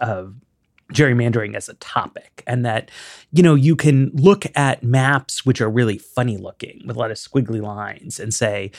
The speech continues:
you know, "I find this squiggliness objectionable." Or you can look at a place like it's a state where thirty percent of the population is African American, but none of the districts are majority minority, and say, "Oh, I find that to be objectionable." Or you can look at a place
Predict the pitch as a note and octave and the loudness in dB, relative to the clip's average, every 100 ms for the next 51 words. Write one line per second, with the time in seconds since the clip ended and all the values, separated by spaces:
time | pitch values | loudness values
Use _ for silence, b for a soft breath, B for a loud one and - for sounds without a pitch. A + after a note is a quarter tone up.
0 | B - C3+ B2+ C3 A#2+ F#2+ - - A#2+ | B 0 2 2 0 -2 -6 -8 -2 -2
1 | A2 G2 - - F#2+ - - - F#2 - | -2 -8 -12 -14 -12 -12 -12 -12 -10 -10
2 | - - B B - F#3+ G3 E3+ D#3+ C#3+ | -10 -12 B B 4 6 6 4 2 2
3 | C#3+ C#3+ A#2+ - B2+ A#2 - - A2 A2+ | 2 0 0 0 0 2 0 0 0 -2
4 | G#2 A2 - - B3 C#3+ - B2 B2 A#2+ | -6 -4 -2 2 2 2 -2 2 4 4
5 | A2 A2+ - C#3+ B2+ A#2+ - G#2+ G#2 G2 | 0 -2 2 2 2 -4 -6 -6 -6 -4
6 | A2+ G#2 G#2 G2+ G2 G2+ G2 - G#2+ B2+ | -4 -2 -4 -4 -6 -6 -8 -12 -4 0
7 | C3+ B2+ A#2 A2 G#2 B B - A2 A#2+ | 0 0 -4 -6 -8 B B -6 0 2
8 | C3 G#2+ G#2 F#2+ C3 - G#2 - - G2+ | 2 2 -4 -4 -4 -2 -8 -8 -8 -4
9 | G2+ G2+ G#2 F#2+ G2 B2 C#3+ A#2 G#2 G2 | -4 -4 -4 -6 -4 2 2 2 -2 -8
10 | F#2+ - A2+ - G#2 G2+ G2 B B B | -10 -6 -4 -2 -4 -6 -12 B B B
11 | C3+ C3+ A#2+ C#3 F3 - G#2+ F#2+ E2+ - | 0 2 0 2 2 0 -8 -10 -12 -12
12 | - - - D#2+ - - - B B B | -12 -16 -16 -14 -10 -10 -12 B B B
13 | _ - A3 G#3 G3 F3+ D#3 C3 - C#3 | _ 6 6 6 4 2 2 0 0 2
14 | B2 A#2+ | 2 2